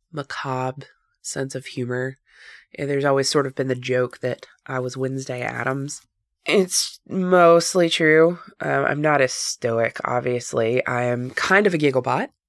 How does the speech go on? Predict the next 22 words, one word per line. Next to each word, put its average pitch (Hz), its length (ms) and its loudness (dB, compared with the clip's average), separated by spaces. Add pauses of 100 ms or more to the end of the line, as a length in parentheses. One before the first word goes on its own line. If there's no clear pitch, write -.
(180)
and 147 460 -4
that 156 160 0
will 156 120 0
probably 170 520 -2
come 160 280 -8
out 147 340 -4 (220)
at 180 140 -12
some 156 240 -6
point. 139 380 -8 (460)
But, 151 340 -2
um, 151 480 2 (260)
I 175 160 4
am 143 200 2
not 147 240 0
trying 151 380 2
to 190 120 2
offend 185 300 2
anybody. 190 600 0
I 151 140 -4
know 143 300 0
that 143 220 -6
there, 135 500 0